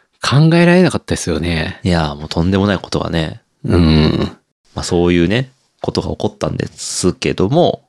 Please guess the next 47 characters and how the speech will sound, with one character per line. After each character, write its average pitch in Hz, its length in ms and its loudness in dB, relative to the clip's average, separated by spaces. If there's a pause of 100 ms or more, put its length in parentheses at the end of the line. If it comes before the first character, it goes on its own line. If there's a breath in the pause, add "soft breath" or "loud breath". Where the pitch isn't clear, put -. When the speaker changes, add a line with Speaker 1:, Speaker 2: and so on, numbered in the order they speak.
Speaker 1:
は - 160 -6
い。 107 40 0
Speaker 2:
こ - 80 -2
こ 151 80 4
に 151 120 2
来 - 100 -8
て、 143 460 0 (220)
そ - 160 -6
の、 82 260 -2 (540 soft breath)
ブ 101 80 -2
ラ 98 100 2
ウ 98 60 2
ザ 101 100 -2
界 80 180 -2
に 78 120 -4
こ 80 160 -6
う、 80 40 -8
殴 82 220 0
り 101 120 0
込 113 120 0
み 101 80 2
を 98 60 2
か 104 80 0
け 101 80 -2
て 110 100 -4
き - 80 -12
て - 80 -4
る。 - 160 -10 (220)
Speaker 1:
は - 260 -6
い。 - 180 -12 (400 soft breath)
Speaker 2:
第 98 220 0
何 101 200 2
世 113 100 0
代 90 120 0
か - 100 -12
知 - 80 -2
ら 90 80 0
な 92 40 0
い 90 40 0
で 80 40 -4
す - 100 -10
け - 120 -14
ど、 - 240 -14
新 104 240 0
世 107 120 2
代 78 200 -2
の - 160 -8